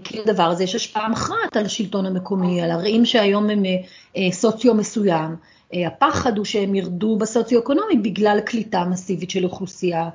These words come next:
אה, חרדית. כסיף למשל, שזאת עיר שהם מדברים עליה כעיר חרדית.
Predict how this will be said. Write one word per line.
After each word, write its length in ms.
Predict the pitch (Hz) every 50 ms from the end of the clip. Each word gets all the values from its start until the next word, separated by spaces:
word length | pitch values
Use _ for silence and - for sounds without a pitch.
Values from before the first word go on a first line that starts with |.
| - _ - _ - - - _ _ _ -
אה, 160 | 175 175 175 170
חרדית. 540 | - - 185 165 165 165 156 160 160 156 -
כסיף 500 | - - 202 - - - 349 - - 359
למשל, 380 | 311 269 233 - - 185 170
שזאת 320 | 160 - 196 180 185 185 208
עיר 200 | 175 220 220 214
שהם 260 | 214 - 214 196 190
מדברים 360 | 190 185 180 175 196 208 202
עליה 180 | 196 185 175 165
כעיר 240 | - - 180 180 175
חרדית. 420 | - 190 175 170 160 156 165